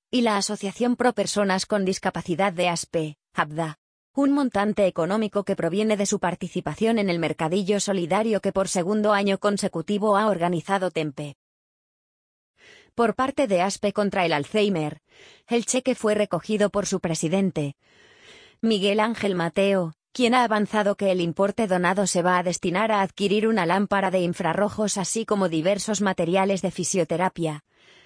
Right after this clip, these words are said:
y unos taburetes para la mejora en la atención a usuarios con Alzheimer y Parkinson. La vicepresidenta de abda,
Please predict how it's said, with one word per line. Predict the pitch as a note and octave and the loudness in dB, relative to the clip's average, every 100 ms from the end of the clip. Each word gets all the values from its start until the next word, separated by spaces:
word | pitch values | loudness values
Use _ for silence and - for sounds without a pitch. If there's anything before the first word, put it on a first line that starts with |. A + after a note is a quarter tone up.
| _ - | _ -2
y | A#3 A3+ | 0 2
unos | C4+ C#4 | 2 0
taburetes | - G3 F3 G#3+ A3 G#3 | -2 -2 0 0 -2 -2
para | F#3+ F3 | 0 0
la | E3+ | 0
mejora | E3 F#3+ A#3+ A3 F#3+ | -2 -2 0 2 0
en | G3 | 2
la | F#3+ | 0
atención | F3 F3+ D#3+ - A#3 B3 | 0 0 -4 0 0 2
a | E3+ | 0
usuarios | E3+ A3+ A#3 A#3 G3 | 0 2 2 2 -2
con | - G#3 | -2 0
Alzheimer | E3 - A3 A3 G3+ | -2 0 0 2 0
y | G3 | 0
Parkinson. | E3 D#3 - D#3 D3 D#3+ D3+ D3 - _ _ _ _ _ _ _ _ _ _ _ | 0 -2 -2 -4 -2 -6 -6 -10 -14 _ _ _ _ _ _ _ _ _ _ _
La | A#3 A3 | 0 0
vicepresidenta | F#3+ G3+ F#3 G3+ A3 G3 B3+ C4 | 0 -2 -2 -2 0 2 2 0
de | A3+ G3 | 0 0
abda, | D#3 D3+ D#3+ | -2 -4 -6